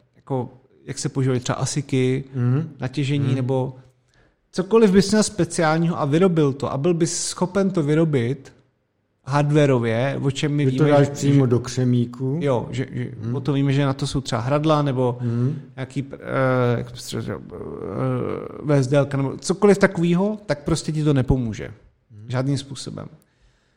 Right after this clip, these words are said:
Speaker 1: Což je jako velmi, velmi speciální. Já potom popíšu, jako, proč je to, je to důležitý požadavek. Ale je, jde hlavně o to, že, že pak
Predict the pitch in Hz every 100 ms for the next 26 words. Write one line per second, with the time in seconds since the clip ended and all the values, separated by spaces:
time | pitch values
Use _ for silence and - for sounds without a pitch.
0 | _ - 147 190 190 190 185 185 170 165
1 | 185 175 - 127 - 147 170 170 147 156
2 | 165 156 160 - 160 143 - _ _ _
3 | _ 147 151 151 - - 139 143 139 147
4 | 143 139 139 139 139 151 143 123 113 120
5 | 113 117 143 170 - - - _ _ _
6 | _ _ _ _ - 147 151 147 - -
7 | _ _ _ _ _ 165 - _ _ _
8 | _ _ _ - 160 165 190 190 160 165
9 | 170 113 147 151 -